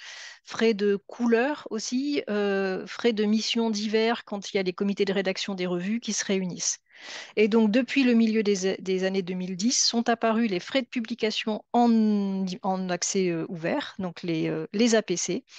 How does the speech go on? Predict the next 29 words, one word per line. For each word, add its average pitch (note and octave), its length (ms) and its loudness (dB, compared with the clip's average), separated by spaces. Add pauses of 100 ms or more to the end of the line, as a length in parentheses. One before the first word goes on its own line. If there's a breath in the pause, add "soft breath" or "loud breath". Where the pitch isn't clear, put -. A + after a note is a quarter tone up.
(260 loud breath)
qui G#3 120 -4
correspondent G#3 460 2
à F#3+ 60 2
ce - 60 -2
qu'on F#3 140 -2
appelle A3 260 0
le G3+ 100 0
modèle F#3+ 380 0 (100)
auteur-payeur, A3+ 880 0 (400 loud breath)
qui G#3+ 120 -4
sont G#3+ 200 4
l'ensemble C4+ 520 4
des G3+ 120 0
frais - 180 -2
de B3+ 60 -8
publication A#3+ 800 -2
qui - 140 -10
sont F#3+ 180 -4
demandés B3+ 520 4
par A3 200 0
les G#3 180 2
éditeurs G#3 580 -2 (200)
pour - 200 -4
financer B3 480 2
la G#3 140 2
diffusion A#3 720 -2 (240)
en C4+ 120 6
libre B3 240 2
accès A#3 420 -2